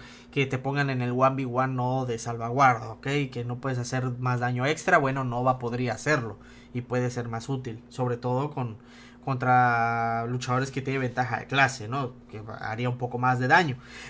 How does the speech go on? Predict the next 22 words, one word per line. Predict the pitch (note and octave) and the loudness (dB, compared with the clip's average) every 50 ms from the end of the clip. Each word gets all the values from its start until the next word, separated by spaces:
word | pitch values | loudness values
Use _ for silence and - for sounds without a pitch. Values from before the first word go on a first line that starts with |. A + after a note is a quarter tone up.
| - - | -6 0
Pero | - E3+ E3 | 2 4 6
de | E3+ | 6
ahí | E3+ F#3 G#3+ | 8 8 8
en | A3+ | 8
más, | A#3+ C4 C4+ C#4 C4 | 10 10 10 10 10
la | B3 A#3 | 8 6
verdad, | G#3+ A3 A3 B3+ B3+ B3+ - | 6 8 10 8 8 8 4
no, | A#3+ A#3+ B3 A#3+ A#3+ A#3+ A#3+ A#3 A3 G3+ F#3+ E3+ D3 C#3 C#3 C#3 C#3+ E3 | -2 -2 0 0 0 0 0 0 0 -2 -4 -6 -10 -10 -12 -12 -10 -8
no | F3+ F#3 F#3+ | -8 -8 -6
tiene | - A3 G#3+ A3 G3 | -4 -2 0 2 2
muchísima | E3+ E3 E3+ F#3+ F3+ - - - F3 - - E3 D3 C3+ | 4 4 4 2 2 2 0 -2 0 0 -2 -2 -2 -2
utilidad | B2+ B2+ C3 B2+ C3 B2+ B2+ B2+ | -2 -2 -4 -2 0 0 0 0
que | - C3 | 0 -4
digamos. | B2 A#2+ A2 G#2 G#2 - - - - - - - - - - - - - | -4 -4 -4 -6 -8 -8 -8 -12 -14 -16 -16 -18 -18 -16 -16 -16 -6 2
Bueno, | D3+ F3 D3+ B2 G2+ - - - - - - - | 6 6 6 6 6 2 -8 -18 -20 -8 2 6
ahora | C#3 D#3+ F3+ G3 G#3+ A#3 A3+ A3+ - - - | 8 10 10 10 12 10 10 10 8 4 2
pasemos | - D#3 D3+ - G3 F#3+ G3 G3 F#3+ - | 2 2 4 4 2 2 2 0 -2 0
al | - E3+ F#3+ G3+ G3 | 0 2 2 2 2
siguiente | - E3+ D#3 E3 E3+ E3 E3+ D#3 | 0 -2 -2 -2 -2 0 0 -2
luchador | C#3+ C#3 C#3+ D3 C#3+ C#3+ D3+ E3 E3+ E3+ | -2 -2 -2 0 0 2 2 2 0 -2
que | E3+ - F3 E3+ | -4 -2 -2 -2
también... | E3+ D#3 C#3+ C#3 C3+ C#3 C#3+ D3 D3 D3 | 0 0 -2 0 0 -2 -2 -2 -4 -6